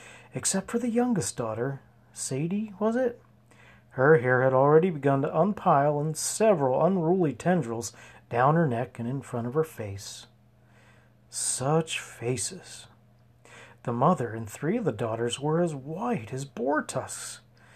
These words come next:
as if they had never seen the sunshine. But that youngest girl, yes, it was Sadie, her face was brown, or pink really, especially at the end,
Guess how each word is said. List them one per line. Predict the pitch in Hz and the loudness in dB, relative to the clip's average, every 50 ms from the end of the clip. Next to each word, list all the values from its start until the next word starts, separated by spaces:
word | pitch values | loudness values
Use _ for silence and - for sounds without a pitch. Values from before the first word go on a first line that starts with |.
| - - _ _ | -20 -20 _ _
as | - 147 151 | -8 -4 -4
if | 185 170 - | -4 -4 -2
they | - 180 160 | -2 -2 -2
had | - - 175 165 | -2 -4 -4 -4
never | 170 143 131 131 135 147 185 226 240 - 117 127 156 156 | -4 -4 -4 -4 -2 0 2 2 0 0 0 0 0 0
seen | - - - - - - - - - - 214 254 311 302 226 143 | -2 -2 -2 -2 -2 -2 -4 -6 -6 -4 -4 -2 0 0 0 0
the | 117 113 | 0 -4
sunshine. | 101 - - 120 117 117 110 104 - - 120 120 117 117 113 107 110 - _ _ _ _ _ _ _ _ _ - - - - - - - - - _ _ _ _ _ | -6 -6 -6 -6 -8 -10 -10 -10 -8 -8 -6 -6 -6 -6 -8 -10 -16 -20 _ _ _ _ _ _ _ _ _ -20 -20 -20 -20 -20 -20 -20 -20 -20 _ _ _ _ _
But | 139 127 131 135 135 - - _ - | 2 2 2 2 0 -4 -14 _ -16
that | 110 104 117 113 135 170 160 170 | -12 -10 -8 -8 -8 -8 -6 -8
youngest | 214 269 294 254 165 - - - | -8 -6 -4 -6 -6 -6 -8 -10
girl, | - 127 120 120 135 175 175 170 - _ _ _ _ _ _ _ _ _ _ _ _ _ _ _ _ _ _ _ _ - | -8 -8 -4 0 0 0 0 -2 -10 _ _ _ _ _ _ _ _ _ _ _ _ _ _ _ _ _ _ _ _ 0
yes, | 135 143 143 135 - - - - _ | 2 4 4 4 2 -4 -8 -8 _
it | 151 175 226 | -6 -6 -4
was | 269 220 | -4 -8
Sadie, | - - - 214 220 175 135 131 156 165 - _ _ _ _ _ _ _ - _ _ _ _ _ _ _ | -8 -2 0 0 0 2 0 -2 -6 -6 -8 _ _ _ _ _ _ _ -20 _ _ _ _ _ _ _
her | - 131 135 151 143 | -2 0 2 2 2
face | 139 - 117 110 98 98 - - | 0 -4 -12 -12 -12 -12 -8 -8
was | 156 156 170 | -6 -6 -6
brown, | 165 160 180 185 170 135 120 120 127 127 117 - _ - - _ _ _ _ - - - - - _ _ _ | -2 0 2 2 2 2 0 -2 -4 -6 -10 -14 _ -20 -20 _ _ _ _ -20 -20 -20 -20 -20 _ _ _
or | 254 294 294 269 | -10 -8 -8 -10
pink | - - - 202 170 135 123 - - | -12 -2 2 4 4 4 2 0 4
really, | 160 160 143 127 131 135 | 4 6 6 6 4 2
especially | 143 135 - - - - _ - 190 240 233 - 143 123 | 0 -2 -4 -8 -12 -8 _ 2 2 2 2 0 -2 -2
at | 120 117 | -2 -2
the | - 131 123 127 | -2 -2 0 2
end, | 139 147 131 117 117 117 | 2 2 2 0 -4 -6